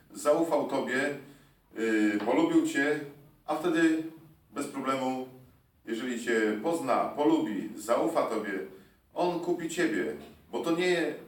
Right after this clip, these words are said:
yy, marką jest firma, z którą Ty współpracujesz. Ty tworzysz swoją markę i to właśnie Ty musisz potrafić sprzedać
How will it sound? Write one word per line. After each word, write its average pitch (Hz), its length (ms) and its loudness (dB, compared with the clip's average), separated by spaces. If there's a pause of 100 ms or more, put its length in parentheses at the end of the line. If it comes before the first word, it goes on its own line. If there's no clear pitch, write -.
(120)
yy, 131 240 -4
marką 139 360 0
jest - 200 -4 (240)
firma, 151 440 6
z 110 120 -6
którą 127 300 -2
Ty 156 100 -2
współpracujesz. - 880 -2 (480)
Ty 180 180 4
tworzysz 160 460 0
swoją 151 280 0
markę 143 540 0 (540)
i 135 100 -6
to 151 120 4
właśnie 143 560 2 (380)
Ty 185 180 4
musisz 165 340 0
potrafić 139 640 4 (120)
sprzedać 120 600 4